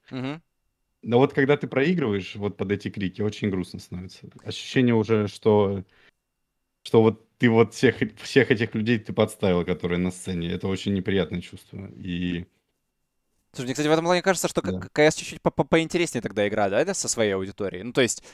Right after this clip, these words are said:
Speaker 1: тебя подбадривают каждый раунд, как бы, да, а в доте ты всё-таки строишь игру целиком практически, ну, то есть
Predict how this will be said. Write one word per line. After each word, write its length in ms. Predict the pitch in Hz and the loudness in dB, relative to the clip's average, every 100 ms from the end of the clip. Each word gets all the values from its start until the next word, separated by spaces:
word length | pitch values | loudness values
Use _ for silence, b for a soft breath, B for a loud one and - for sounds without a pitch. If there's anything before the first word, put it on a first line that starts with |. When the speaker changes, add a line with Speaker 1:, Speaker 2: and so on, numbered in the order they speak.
| b | b
Speaker 1:
тебя 140 | - 143 | 6 6
подбадривают 580 | 139 113 160 156 127 - | 6 8 8 8 2 6
каждый 280 | 135 - | 4 6
раунд, 300 | 131 190 233 | 8 10 10
как 220 | - 120 101 | 8 2 4
бы, 140 | 95 | 0
да, 340 | 98 139 143 - | 4 4 4 2
а 80 | 113 | 0
в 80 | 113 | 4
доте 240 | 156 - | 4 4
ты 80 | 135 | 0
всё-таки 560 | - 131 - 127 120 123 | 0 0 2 4 4 4
строишь 380 | - 135 123 | 2 2 2
игру 160 | 117 127 | 0 -2
целиком 460 | - 117 - 233 240 | 0 -2 4 2 4
практически, 480 | 127 - - - 117 | -4 -4 -10 -10 -10
ну, 80 | 120 | -2
то 80 | |
есть 160 | 123 - | -2 -2